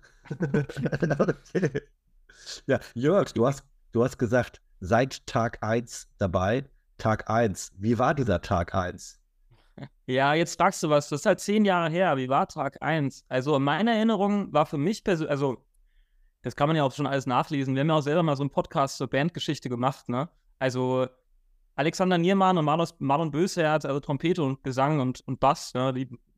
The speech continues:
Speaker 2: die beiden Dudes, die haben eigentlich so die Band, oder eigentlich hat Alex die Band gegründet und so ein paar Monate später bin ich dann, war dann mein Tag eins sozusagen, ne? Genau. Und ich meine, also meine eigentlich erste Erinnerung ist, wie ich mit Alex und Marlon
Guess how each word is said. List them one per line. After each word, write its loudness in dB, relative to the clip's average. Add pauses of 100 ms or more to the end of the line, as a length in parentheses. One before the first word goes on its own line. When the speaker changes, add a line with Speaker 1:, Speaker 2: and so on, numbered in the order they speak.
(160)
Speaker 2:
die -6
beiden 2 (220)
Dudes, -4 (400)
die 2
haben 2
eigentlich 4
so -4
die 0
Band, 0 (180)
oder 0
eigentlich -2
hat -8
Alex 0
die -4
Band 2
gegründet 0
und -2
so -2
ein -4
paar 0
Monate 0
später -2
bin -4
ich -6
dann, -2
war 0
dann 0
mein 2
Tag 0
eins 2
sozusagen, -4
ne? -4 (640)
Genau. -2
Und -2
ich -6
meine, 4
also -2
meine 2
eigentlich -2
erste 0
Erinnerung 0
ist, -4
wie -4
ich -8
mit -4
Alex -2
und -6
Marlon 0